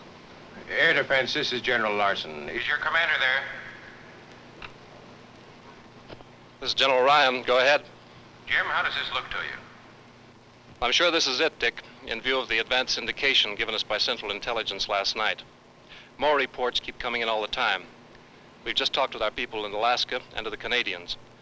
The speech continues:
Speaker 2: Both are picking up tracks. My crews are on five-minute alert. All our deployments have been accomplished. Our anti-aircraft missile sites are at full alert, ready to launch.
Speaker 1: How much time have I to get my aircraft off the ground?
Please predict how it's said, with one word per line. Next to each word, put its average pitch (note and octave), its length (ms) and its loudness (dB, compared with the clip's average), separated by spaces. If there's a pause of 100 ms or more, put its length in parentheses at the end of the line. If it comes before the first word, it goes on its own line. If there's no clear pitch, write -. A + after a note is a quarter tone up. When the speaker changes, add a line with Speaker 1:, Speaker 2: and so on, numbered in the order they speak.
(160)
Speaker 2:
Both C3 200 -2
are A2+ 60 -4
picking A2 320 -6
up G2 140 -6
tracks. - 480 -2 (840)
My G#2+ 120 0
crews C3 300 -2
are A#2 80 0
on G#2 160 -2
five-minute A2+ 440 -2
alert. G2+ 400 -4 (580)
All G#2 120 0
our G#2 120 2
deployments A2 460 -2
have F#2 120 -10
been G2+ 100 -4
accomplished. A#2 560 -2 (460)
Our G2+ 140 4
anti-aircraft G#2+ 720 2
missile A2+ 200 -2
sites A#2 380 2
are G#2 40 -6
at F#2+ 120 -4
full B2 200 -2
alert, G#2+ 280 -2 (200)
ready G#2 200 -4
to G#2+ 100 -6
launch. G#2+ 400 0 (400)
Speaker 1:
How C3+ 160 0
much D#3 200 0
time D#3+ 200 2
have C3 160 2
I A2+ 180 2
to A2 80 0
get A#2+ 140 0
my A#2+ 140 2 (100)
aircraft B2 380 0
off A2+ 120 -2
the A2+ 80 -2
ground? A2 360 2